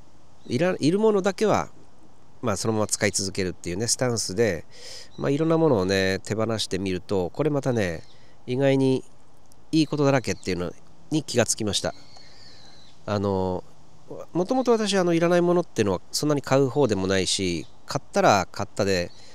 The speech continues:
まあ、長く使うっていうのはあるんですけど、ただ、もうちょっと厳選してね、必要なものと必要でないものを分けた時に、これがね、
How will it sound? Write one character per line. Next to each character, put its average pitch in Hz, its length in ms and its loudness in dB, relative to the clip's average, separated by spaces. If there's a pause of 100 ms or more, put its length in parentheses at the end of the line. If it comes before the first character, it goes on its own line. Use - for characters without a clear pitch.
(140)
ま 117 80 0
あ、 - 20 2
長 127 200 2
く - 40 -12
使 - 240 0
う 107 60 4
っ - 20 0
て - 140 -6
い - 20 -2
う 90 40 -2
の 87 40 0
は 92 80 2
あ 101 40 2
る 98 60 -2
ん 90 40 -2
で 82 80 -4
す - 100 -4
け 92 80 -6
ど、 80 240 -2 (880)
た 160 120 -2
だ、 95 480 4 (580)
も 208 140 2
う 247 40 4
ち 262 60 -2
ょ - 20 0
っ - 40 -4
と 127 80 2
厳 127 180 4
選 131 220 2
し - 60 0
て 127 60 -2
ね、 139 120 2
必 - 180 0
要 160 80 4
な 151 100 4
も 156 120 4
の 147 80 2
と 104 100 -2
必 - 220 -2
要 113 80 4
で 117 100 4
な 127 100 4
い 113 60 4
も 95 80 0
の 85 140 0
を 82 40 0
分 87 100 2
け - 100 -4
た 85 100 -8
時 82 240 -8
に、 80 220 -6 (1160)
こ - 180 -4
れ 175 80 2
が 156 100 2
ね、 98 300 4